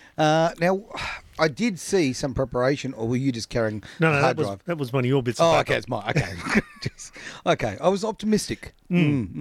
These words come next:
Speaker 1: mm. What have we got on the old show today? Uh, how? What are we gonna dig into the toolbox and find today?
Speaker 2: We're gonna look at one of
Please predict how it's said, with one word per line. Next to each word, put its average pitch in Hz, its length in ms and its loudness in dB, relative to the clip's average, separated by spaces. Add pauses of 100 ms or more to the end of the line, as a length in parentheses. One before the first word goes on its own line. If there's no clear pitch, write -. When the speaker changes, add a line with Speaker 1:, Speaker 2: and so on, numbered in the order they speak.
(260)
Speaker 1:
mm. - 100 -20
What 151 280 2
have 190 100 2
we 185 80 0
got 170 140 2
on 160 80 -6
the 160 80 -4
old 143 160 -2
show 135 200 0
today? 127 360 0 (560)
Uh, 135 120 -4 (240)
how? 247 420 4
What 190 420 -4 (260)
are 139 80 0
we 151 120 2
gonna 143 180 0
dig 147 200 -2
into 120 160 -2
the 117 80 -6
toolbox 113 440 0
and 104 100 -4
find 107 240 -2
today? 90 280 -8 (280)
Speaker 2:
We're 196 220 4
gonna 196 180 2
look 156 200 0
at 147 100 -2
one 147 120 2
of 127 160 0